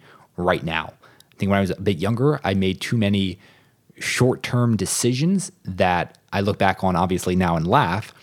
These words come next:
and that shows growth, which I'm proud of. But I, I would have gotten clear about who I was working to become, you know, more of that Brunello Cucinelli, a, a bit younger. I still think I did that, but I would have spent more time truly thinking about that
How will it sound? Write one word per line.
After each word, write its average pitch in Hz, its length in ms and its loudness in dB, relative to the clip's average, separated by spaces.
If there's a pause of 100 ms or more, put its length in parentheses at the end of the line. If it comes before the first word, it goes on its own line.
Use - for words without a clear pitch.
(340)
and 101 160 -4
that 101 180 0
shows 92 240 0
growth, 104 400 2
which 98 120 -4
I'm 92 140 -4
proud 135 280 2
of. 80 200 -4 (760)
But 113 120 2
I, 110 100 2 (140)
I 117 80 4
would 131 100 4
have 131 80 2
gotten 101 180 2
clear 98 280 -2
about 87 380 -2
who 120 200 2
I 107 80 4
was 101 160 -2
working 95 280 -4
to 90 60 -4
become, 90 320 -4
you 90 80 -2
know, 87 160 -2 (280)
more 113 260 2
of 107 120 0
that 101 300 -2
Brunello 101 400 2
Cucinelli, 104 640 -2 (280)
a, - 200 -2
a 107 120 0
bit 104 300 -4
younger. 90 340 -4
I 87 60 0
still - 180 -4
think 113 160 -2
I 92 80 0
did 101 220 -4
that, 139 260 -2
but 87 240 -2 (240)
I 117 100 2
would 123 140 4
have - 60 -6
spent 92 240 -2
more 95 220 -2
time 92 400 -2 (420)
truly 107 680 0 (240)
thinking 104 380 -2
about 87 280 -2
that 87 260 -2